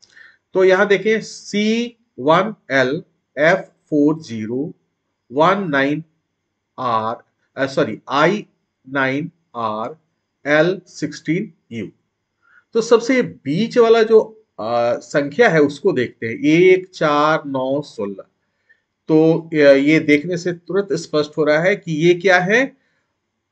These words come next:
वर्ग संख्याएं हैं। ये एक का वर्ग, ये दो का वर्ग, ये तीन का वर्ग, ये चार का वर्ग। तो इस बार होगा पांच का वर्ग, यानी ये हो जाएगा बीच वाला पच्चीस।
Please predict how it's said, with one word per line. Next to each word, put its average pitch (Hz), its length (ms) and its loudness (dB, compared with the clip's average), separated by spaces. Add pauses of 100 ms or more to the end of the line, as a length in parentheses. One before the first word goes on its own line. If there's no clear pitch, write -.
वर्ग 185 460 2
संख्याएं 107 640 -10
हैं। - 120 -20 (1500)
ये 143 240 -2
एक 156 260 -2
का 160 100 2
वर्ग, 151 360 -2
ये 135 100 2
दो 135 240 0
का 147 160 -4
वर्ग, 147 380 -2
ये 127 100 -4
तीन 143 320 -6
का 151 160 -2 (180)
वर्ग, 156 300 -6
ये 139 140 -2
चार 117 340 -2
का 110 160 -10
वर्ग। 98 220 -6
तो - 240 -12 (120)
इस - 160 -12
बार 139 140 0
होगा 156 220 -6
पांच 180 360 -8
का 185 100 -6
वर्ग, 170 280 -8
यानी 123 220 -8
ये 143 220 -4
हो 135 180 -2
जाएगा 123 360 -2 (560)
बीच 127 200 -10
वाला 135 200 -4 (240)
पच्चीस। - 500 -14